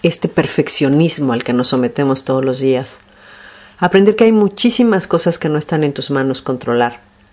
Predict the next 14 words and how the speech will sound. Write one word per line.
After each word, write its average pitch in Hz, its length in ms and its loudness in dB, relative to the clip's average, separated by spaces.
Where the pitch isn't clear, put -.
Y 202 100 2
por 175 180 2
tanto, 160 420 0
que 165 140 4
no 156 280 4
importa 190 580 2
lo 143 100 0
que 135 100 -4
te - 80 -8
exijas - 560 -2
o 131 40 2
lo 123 140 2
que 131 140 -2
hagas, 135 400 -4